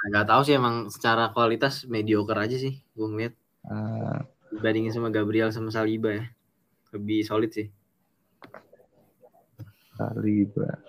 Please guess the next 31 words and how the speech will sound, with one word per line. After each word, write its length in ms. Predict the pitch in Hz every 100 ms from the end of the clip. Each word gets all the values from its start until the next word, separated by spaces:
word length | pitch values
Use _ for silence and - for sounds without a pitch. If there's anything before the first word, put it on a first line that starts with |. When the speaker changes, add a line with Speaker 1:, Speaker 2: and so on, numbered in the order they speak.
| - _ _ _ _
Speaker 2:
Saliba 280 | - 104 110
Speaker 1:
Emang 100 | 117
Speaker 2:
solid 200 | 110 110
sih. 140 | 107 - _ _ _ -
Keren. 160 | 110
Speaker 1:
Saliba 280 | 107 101 113 120
solid, 300 | 104 98 98
Saliba 300 | 101 95 95
solid. 320 | 95 90 85 _ _ _
Dia 320 | - 98 107 -
tenang 320 | 123 135 123
banget 240 | 120 123
di 80 | 123
belakang, 300 | 110 110 113
gue 100 | 107
suka. 380 | 101 107 95 - _ _ _ _
Speaker 2:
Asli, 400 | 92 98 - 92
dia 160 | 101 123
tuh 220 | 160 - - _ -
bukan 300 | 131 127 127
tipe 240 | 131 127
back 240 | 120 123
yang 320 | 120 123 123 117
intimidatif, 640 | 120 123 123 110 98 139
tapi 380 | 143 139 175 160 _ _ _
lu 160 | 156 180
bisa 240 | 151 139
lihat 180 | 127 139
tuh, 140 | 113
dia 160 | 101 113
tuh 320 | 139 156 -